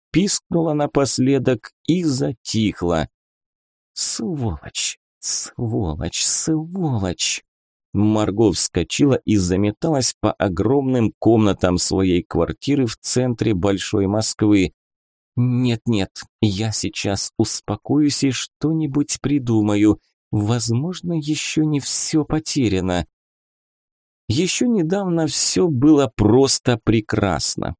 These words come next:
Старая корова графиня Залесская, одна из самых главных сводниц московского брачного рынка –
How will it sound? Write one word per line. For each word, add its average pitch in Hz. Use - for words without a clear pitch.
Старая 90
корова 90
графиня 85
Залесская, 87
одна 98
из 104
самых 101
главных 98
сводниц 104
московского 95
брачного 85
рынка – 139